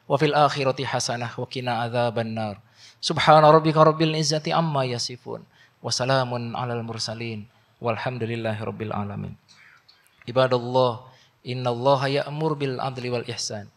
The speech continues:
Wa ita'i dzil qurba, yanha 'anil fahsya'i wal munkari wal baghi.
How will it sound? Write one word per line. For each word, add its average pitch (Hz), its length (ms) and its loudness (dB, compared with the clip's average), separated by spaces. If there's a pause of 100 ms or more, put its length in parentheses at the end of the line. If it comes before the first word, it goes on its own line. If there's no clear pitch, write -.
(300)
Wa 131 100 0
ita'i 135 480 -4
dzil 123 240 -6
qurba, 127 400 -2
yanha 131 480 -2
'anil 135 180 -6
fahsya'i 151 600 -4
wal 151 180 -2
munkari 156 460 -6
wal 123 180 -4
baghi. 107 240 -12